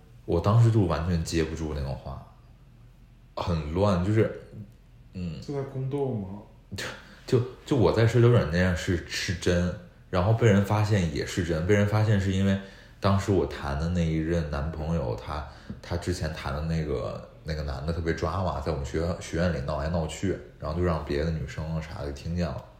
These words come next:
Speaker 2: 嗯。
Speaker 1: 然后而且好-，还有好，那种好奇八卦，我后来才知道是有一些好奇八卦女生会下那种小蓝或小红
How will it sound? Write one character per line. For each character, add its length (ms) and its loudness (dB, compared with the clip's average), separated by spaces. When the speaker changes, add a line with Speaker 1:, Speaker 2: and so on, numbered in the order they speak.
Speaker 2:
嗯。 840 -8
Speaker 1:
然 220 4
后 80 4
而 100 4
且 200 4
好-， 240 -2
还 160 -2
有 100 4
好， 300 -10
那 120 -2
种 80 -2
好 220 0
奇 160 -4
八 220 -2
卦， 200 0
我 120 2
后 180 2
来 180 4
才 80 0
知 120 -4
道 120 0
是 200 -2
有 120 0
一 40 -4
些 100 -4
好 180 -6
奇 120 -4
八 160 -2
卦 180 -2
女 80 -6
生 160 -6
会 140 -2
下 240 -2
那 100 -2
种 180 -6
小 200 -4
蓝 240 -4
或 120 -2
小 140 -6
红 420 -8